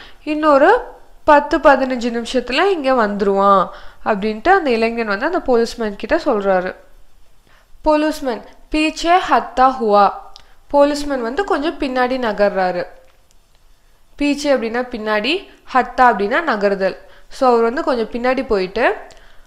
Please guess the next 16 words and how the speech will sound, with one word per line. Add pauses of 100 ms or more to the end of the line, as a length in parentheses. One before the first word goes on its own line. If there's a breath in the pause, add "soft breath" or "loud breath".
(200 soft breath)
"अच्छा
साहब,
तो
इंतजार
कीजिए." (320 soft breath)
"ஓகே
சார்,
நீங்க
வெயிட்
பண்ணுங்க,"
அப்படின்ட்டு
சொல்றாரு. (420 soft breath)
"मैं
चलता (160)
हूँ,"
நான்